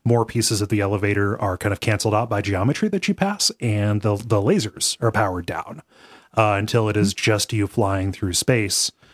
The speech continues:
Speaker 1: Uh, you know, a flash of lightning and a summer cloud, a flickering lamp, a phantom, and a dream. And you are flown back to the beginning of the game. Uh, the gate
Speaker 2: Mm-hmm.
Speaker 1: recloses behind you and you end where you began in that tunnel in the bunker.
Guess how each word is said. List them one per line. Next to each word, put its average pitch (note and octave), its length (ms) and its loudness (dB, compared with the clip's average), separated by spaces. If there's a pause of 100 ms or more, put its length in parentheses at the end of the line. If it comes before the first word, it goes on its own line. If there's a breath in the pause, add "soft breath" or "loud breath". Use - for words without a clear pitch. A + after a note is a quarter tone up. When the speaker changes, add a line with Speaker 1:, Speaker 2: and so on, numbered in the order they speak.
(220 soft breath)
Speaker 1:
Uh, G2 280 2
you F#2+ 100 -2
know, F#2 200 0
a G#2 100 -4
flash A2+ 340 2
of G#2+ 360 0
lightning A2 360 2
and G#2 80 2
a G2 40 -2
summer G2 260 -2
cloud, A2 440 2
a G#2 40 -6
flickering G2 500 -2
lamp, G2+ 320 0
a G#2+ 60 -4
phantom, G2 560 -2
and F#2+ 160 -4
a F#2 80 -6
dream. A2 580 0 (580 soft breath)
And G2 460 0 (140)
you G#2 240 2
are F#2+ 100 2
flown G2+ 640 0 (680 soft breath)
back C3+ 220 4
to F3 100 2
the D3+ 100 4
beginning D#3 380 2
of D#3 100 0
the D3 60 0
game. A#2+ 420 -4 (440)
Uh, G#2 380 2
the G#2 160 0
gate D3 300 4
Speaker 2:
Mm-hmm. A2+ 80 0
Speaker 1:
recloses A2 580 2
behind A#2+ 380 0
you B2+ 120 2
and A2 120 0
you G#2 100 -2
end G2+ 180 0
where G2+ 120 2
you F#2+ 140 -2
began G2 500 0
in G2 220 -2
that F#2+ 180 -4
tunnel G2 280 0
in F#2 80 -2
the F#2 60 -2
bunker. - 340 -4